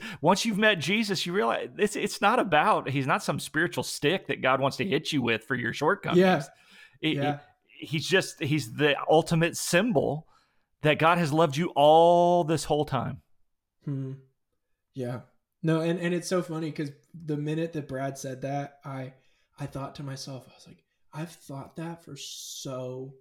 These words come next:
Speaker 2: long,
Speaker 1: Mm-hmm.
Speaker 2: and I've never been able to say it."
Speaker 1: Yep. Well, I mean, you know, you were a fan of Brennan Manning like I was. We're reading those books thinking, "What if this could actually be true?" Not really letting our, uh,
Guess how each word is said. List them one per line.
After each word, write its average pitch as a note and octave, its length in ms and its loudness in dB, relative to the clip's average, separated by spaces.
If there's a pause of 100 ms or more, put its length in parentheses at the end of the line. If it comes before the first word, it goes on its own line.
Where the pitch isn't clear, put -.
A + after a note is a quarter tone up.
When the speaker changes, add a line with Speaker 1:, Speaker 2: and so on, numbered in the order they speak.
(440)
Speaker 2:
long, C#3+ 460 -14 (180)
Speaker 1:
Mm-hmm. G#2+ 240 -14 (220)
Speaker 2:
and D#3+ 160 -2
I've C#3+ 200 -4
never C#3 420 -6
been C#3 180 -12
able C3+ 200 -8
to B2 60 -10
say - 180 -12
it." - 220 -16 (280)
Speaker 1:
Yep. - 220 -14 (600)
Well, A#3+ 100 6
I A#3 40 4
mean, F#3+ 260 2
you D#3+ 180 0
know, D#3 60 6
you D3+ 200 0
were F#3+ 80 2
a C#3 60 0
fan C#3 180 4
of B2+ 80 2
Brennan C3 240 2
Manning B2+ 480 0
like C3 200 0
I D#3 80 2
was. A#2+ 360 0 (640)
We're C#3 200 0
reading F#3 220 2
those D#3 160 4
books F#3 280 0
thinking, F3 540 -2 (260)
"What C#3+ 240 0
if G#3+ 140 -2
this E3 180 0
could D3 160 0
actually C#3 420 2
be C#3 140 2
true?" D#3 560 2 (340)
Not D#3 400 4
really F#3 300 8
letting E3+ 460 6
our, C#3+ 200 4
uh, A#2 220 -4